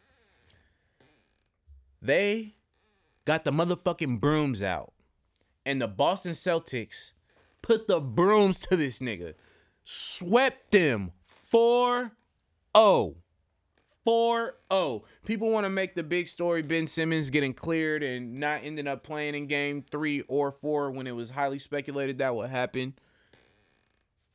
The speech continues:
That doesn't matter. Y'all was already down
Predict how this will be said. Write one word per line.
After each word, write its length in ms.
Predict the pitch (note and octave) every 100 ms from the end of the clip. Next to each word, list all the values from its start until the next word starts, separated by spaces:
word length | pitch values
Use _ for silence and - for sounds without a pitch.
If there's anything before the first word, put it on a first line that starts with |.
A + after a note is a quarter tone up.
| _ -
That 320 | D4+ A#3+ F3+
doesn't 340 | B3+ A#3 G3+
matter. 380 | G3+ F#3+ F2+ F#2 _ _ _ _ _ _ _
Y'all 240 | D3 B3
was 100 | A3
already 480 | G3 A#3 B3+ A#3 A3+
down 360 | F#3+ G#3 G3